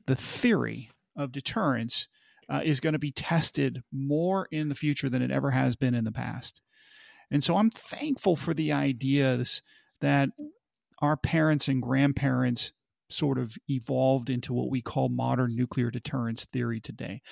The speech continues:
I'm thankful for our grandparents and parents who were able to build great stuff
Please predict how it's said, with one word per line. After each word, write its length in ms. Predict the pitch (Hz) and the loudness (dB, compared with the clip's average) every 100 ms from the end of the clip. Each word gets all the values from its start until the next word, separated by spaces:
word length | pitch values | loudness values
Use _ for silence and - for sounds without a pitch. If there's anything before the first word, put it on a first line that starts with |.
| - - | -16 -2
I'm 140 | 247 | 0
thankful 380 | 285 190 196 196 | 2 4 4 4
for 220 | 151 165 | 2 4
our 120 | 131 127 | 4 2
grandparents 760 | 127 123 147 - 127 123 120 | 0 0 0 2 0 0 -2
and 120 | 123 | -4
parents 380 | - 135 131 120 | -2 0 0 -2
who 120 | 156 | -2
were 140 | 147 - | -2 -2
able 180 | 151 160 | -2 0
to 120 | 135 _ - | -2 _ 0
build 440 | 135 127 127 117 123 - - _ _ _ - | 2 2 0 -4 -10 -16 -20 _ _ _ -2
great 440 | 185 185 160 147 | 4 6 4 2
stuff 760 | - - - - - - - | 0 0 -2 -6 -8 -8 -16